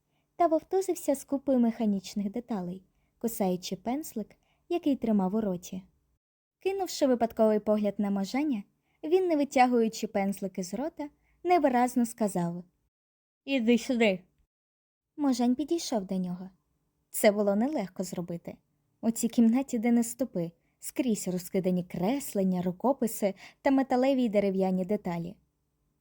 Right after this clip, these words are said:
Можань вигнув брови. У минулому житті він ні разу не заходив до кімнати Чуваніна й навіть не підозрював, що цей добре одягнений, вродливий чоловік жив у такому безладі.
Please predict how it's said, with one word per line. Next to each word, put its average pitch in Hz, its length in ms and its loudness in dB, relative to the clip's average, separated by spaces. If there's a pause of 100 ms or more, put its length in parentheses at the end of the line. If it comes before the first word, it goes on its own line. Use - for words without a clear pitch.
(180)
Можань 294 400 2
вигнув 220 360 2
брови. 175 400 -6 (920)
У 254 80 0
минулому 294 540 2
житті 277 400 -4
він 247 260 2
ні 233 140 2
разу 247 360 -4
не 185 120 0
заходив 180 520 -6
до 180 140 -2
кімнати 185 460 -2
Чуваніна 226 720 -2 (520)
й 208 160 -2
навіть 247 320 -2
не 320 120 -4
підозрював, 208 720 -4 (380)
що - 260 -4
цей 196 200 -2
добре 269 460 0
одягнений, 220 640 2
вродливий 180 500 -2
чоловік 180 640 -6 (380)
жив 233 340 4
у 220 60 4
такому 226 560 2
безладі. 180 680 -6